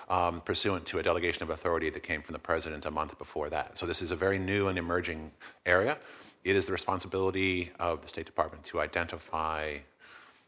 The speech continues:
those who have engaged in significant transactions with entities that are listed on that list that corresponds to a number of entities of the Russian defense and intelligence sectors.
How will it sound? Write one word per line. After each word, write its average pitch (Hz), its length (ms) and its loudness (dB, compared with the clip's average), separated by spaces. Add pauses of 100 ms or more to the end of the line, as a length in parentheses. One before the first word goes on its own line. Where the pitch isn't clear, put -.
(340)
those 95 320 2
who 95 120 2
have 87 80 2
engaged 85 360 0
in 78 120 -6
significant 85 440 -4
transactions 95 840 -2
with 104 260 0
entities 90 440 -4
that 82 120 -4
are 80 160 -2
listed 82 420 0
on 76 260 0
that 73 200 0
list - 320 -6
that - 160 -12
corresponds 76 500 2
to 73 240 -4
a 71 40 0
number 73 340 -4
of 71 100 -6
entities 73 380 -8
of 71 100 -8
the 73 60 -10
Russian 73 560 0
defense 78 400 -2
and 71 80 -6
intelligence 73 480 -4
sectors. - 460 -2